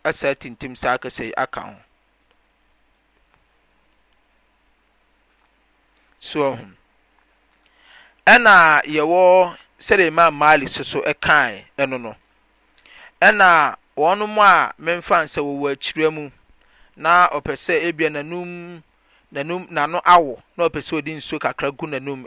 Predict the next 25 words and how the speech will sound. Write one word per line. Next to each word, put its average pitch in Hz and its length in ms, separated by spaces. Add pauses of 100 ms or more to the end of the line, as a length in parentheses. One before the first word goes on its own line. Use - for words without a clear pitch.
(140)
ɛpo 135 300
s-, - 140
ɛ-, 143 180 (120)
ɛworo, 147 400 (460)
sɛdeɛ 156 200
ɛbɛyɛ 151 140
a 147 40
n'anum 135 340
bɛda 131 280
hɔnom. 127 360 (1300)
ɛno 143 220
no 156 220
w'akyiria 151 560
ɛnsɛeɛ. 135 680 (800)
Wode 160 220
nsuo 147 280
gu 143 140
w'anum 143 280
na 139 200
wopia, 131 280
w'akyiria 127 460
ɛnsɛeɛ. 139 720 (600)
Anaasɛ 165 520
ebi 151 400
a, 131 220